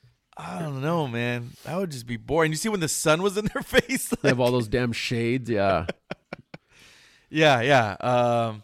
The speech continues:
Speaker 2: Although, you
Speaker 1: no.
Speaker 2: know, okay. Whatever people wanna believe, I saw a rocket. It was a, a s-,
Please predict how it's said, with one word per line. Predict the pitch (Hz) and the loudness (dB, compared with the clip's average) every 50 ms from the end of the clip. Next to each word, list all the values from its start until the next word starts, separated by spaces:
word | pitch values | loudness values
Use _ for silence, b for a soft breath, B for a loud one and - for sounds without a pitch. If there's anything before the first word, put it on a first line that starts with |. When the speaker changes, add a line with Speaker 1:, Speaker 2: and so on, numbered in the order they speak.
| _ _ - | _ _ 4
Speaker 2:
Although, | 143 151 175 196 214 196 156 113 | 4 6 6 6 6 4 2 2
you | 139 165 170 | 2 4 4
Speaker 1:
no. | 180 | 6
Speaker 2:
know, | 180 175 175 165 - _ _ _ _ _ _ _ _ 123 | 6 4 4 2 -2 _ _ _ _ _ _ _ _ -2
okay. | 127 - 131 107 78 - 110 127 - _ _ _ _ _ _ _ _ _ _ _ _ _ _ _ _ _ _ _ _ _ _ _ _ _ _ _ | -2 0 0 -2 -2 -4 -6 -14 -20 _ _ _ _ _ _ _ _ _ _ _ _ _ _ _ _ _ _ _ _ _ _ _ _ _ _ _
Whatever | - 104 - 123 131 135 139 147 143 147 156 156 151 147 147 143 139 | -12 -6 -2 0 2 2 2 2 2 2 0 0 2 2 0 0 -2
people | 139 - 139 135 131 127 | -2 -4 -4 -2 -2 -2
wanna | 123 123 123 120 | -2 0 -2 -2
believe, | 107 107 104 101 101 98 87 82 87 90 - _ _ _ _ _ _ | -2 -2 -2 -2 -2 -4 -4 -4 -6 -10 -12 _ _ _ _ _ _
I | - 107 | -6 -6
saw | 110 - - 156 147 151 139 | -4 -4 -2 -2 0 0 0
a | 113 | 0
rocket. | 90 80 85 82 92 110 - 131 127 127 - - | 0 -2 -2 -2 -2 -4 -4 -4 -6 -6 -6 -8
It | - 110 | -8 -6
was | 110 110 95 | -6 -4 -4
a, | 98 95 78 73 - | -4 -4 -4 -6 -8
a | - | -10
s-, | - - | -12 -14